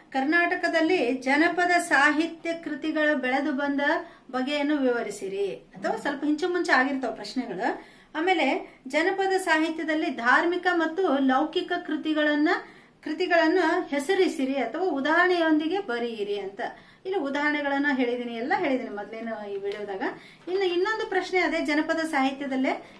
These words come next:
ನಿಮ್ಗೆ ಕೇಳಿದರೆ example ಇಟ್ಟಿದ್ದೀನಿ ನಾನು. ಏನಂದ್ರೆ,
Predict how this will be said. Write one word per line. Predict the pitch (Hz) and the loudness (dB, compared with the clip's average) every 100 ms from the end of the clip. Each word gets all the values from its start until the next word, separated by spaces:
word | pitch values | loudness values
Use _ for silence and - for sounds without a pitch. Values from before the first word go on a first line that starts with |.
| 294 | -4
ನಿಮ್ಗೆ | 302 339 392 | -2 0 -2
ಕೇಳಿದರೆ | - 277 320 285 247 269 285 | -2 0 2 2 2 2 0
example | - 202 - 320 339 339 | -2 -12 -4 -2 0 -2
ಇಟ್ಟಿದ್ದೀನಿ | 262 247 226 190 | -2 -4 -8 -8
ನಾನು. | 160 175 - - - - | -8 -8 -12 -20 -20 -8
ಏನಂದ್ರೆ, | 359 370 311 370 233 294 320 | 0 2 4 4 2 -2 -6